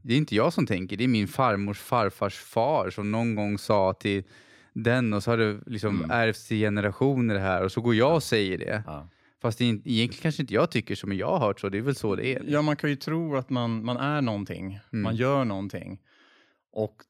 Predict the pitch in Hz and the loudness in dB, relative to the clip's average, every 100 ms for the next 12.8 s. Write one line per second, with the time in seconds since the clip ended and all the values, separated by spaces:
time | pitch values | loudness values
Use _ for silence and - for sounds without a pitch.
0 | _ - 110 95 135 143 135 117 120 120 | _ -6 -4 -2 0 0 2 0 -2 -4
1 | 107 104 98 95 - - - 107 98 80 | -2 -4 -4 -6 -10 -16 -14 -8 -6 -6
2 | 87 143 185 _ _ _ - 104 101 95 | -6 -6 -8 _ _ _ -10 -8 -6 -8
3 | 95 - 95 - 98 - - 87 85 80 | -10 -14 -16 -16 -20 -18 -18 -14 -12 -12
4 | 76 80 131 147 _ _ 101 95 92 95 | -10 -8 -8 -10 _ _ -8 -6 -6 -8
5 | - _ 117 110 _ - - 123 117 107 | -10 _ -10 -10 _ -20 -6 -2 0 0
6 | 104 - - - 123 - 113 117 110 104 | -4 -10 -12 -2 -2 0 0 0 0 -2
7 | - 113 - 104 - 98 90 101 101 113 | -2 -2 -2 -6 -4 -4 -4 -6 -6 -8
8 | 104 110 104 113 143 143 92 85 _ _ | -4 -4 -4 -8 -8 -6 -8 -10 _ _
9 | - _ - 120 107 - 120 - 110 107 | -20 _ -6 -4 -4 -4 -6 -4 -6 -4
10 | 101 98 101 120 160 95 - - 120 104 | -6 -6 -4 -2 -2 -4 -8 -6 -4 -2
11 | 123 165 170 139 151 202 190 147 - 117 | 0 0 0 -2 0 0 0 -2 -2 -4
12 | 104 95 92 98 82 85 - - | -2 -4 -6 -8 -10 -10 -14 -16